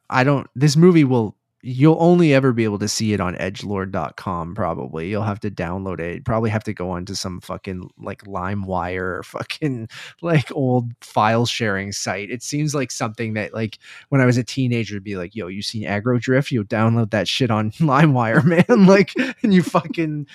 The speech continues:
get high and eat Taco Bell in your friend's basement and watch this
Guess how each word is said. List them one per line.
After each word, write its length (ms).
get 120
high 280
and 120
eat 160
Taco 380
Bell 240
in 80
your 100
friend's 320
basement 640
and 80
watch 320
this 440